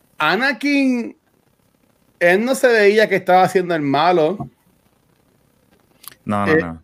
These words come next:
Speaker 2: no, no.
Speaker 1: este, en, en Return of the Sith y todas las cosas, él, él seguía su misión. Él, su, su, su misión siempre era que él mantener, este, crear el, el balance. Por eso es que quieren matar al emperador, que lo hice en la se-, en la segunda parte, en Empire Strikes Back.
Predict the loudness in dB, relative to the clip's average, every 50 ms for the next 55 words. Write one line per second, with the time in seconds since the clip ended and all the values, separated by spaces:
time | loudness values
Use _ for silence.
0 | _ _ _ -10 -6 -2 0 0 0 0 -2 -2 0 0 2 0 0 0 0 2
1 | 2 2 2 2 2 2 2 2 2 2 0 0 0 0 2 0 0 0 0 0
2 | -2 0 0 2 4 4 4 2 0 -4 -4 -2 0 0 2 2 2 0 -2 -2
3 | -2 -2 -2 0 2 2 2 2 2 0 0 -2 -2 0 0 2 2 2 2 0
4 | 0 -2 -4 -2 -4 -4 -2 0 0 0 0 0 -4 -8 -16 -20 -20 -12 _ -2
5 | 0 2 2 0 -2 -4 -6 -6 -4 -6 -6 -4 -6 -6 -6 -6 -4 -2 0 0
6 | 0 0 -2 -2 -2 -2 -2 0 0 0 2 2 2 4 4 4 4 4 0 -6
7 | -20 -20 -20 _ _ -4 0 2 2 2 2 0 0 2 2 2 2 2 0 0
8 | 0 -2 -2 -2 -2 -2 -2 -2 -4 -4 -2 -4 -4 -2 -2 -6 -4 -2 -2 0
9 | 2 2 2 2 2 2 2 2 2 2 2 2 2 2 2 0 -2 -2 -2 -4
10 | -6 -8 -14 -20 -20 _ _ -2 0 0 0 2 2 2 4 4 2 0 0 -2
11 | -2 -2 -2 -2 -2 -2 0 0 -2 0 2 2 2 2 2 0 0 0 0 0
12 | 2 2 2 4 4 2 2 0 0 0 2 2 4 4 4 2 2 2 2 2
13 | 0 -2 -6 -6 -4 -2 -2 -2 -2 -2 -2 -2 -2 0 2 0 0 0 -2 -4
14 | -2 -2 -2 -2 -2 -2 -2 -2 -2 0 0 0 2 2 2 0 0 0 -2 -2
15 | 0 0 -2 -2 -2 -2 -6 -6 -2 0 2 2 2 0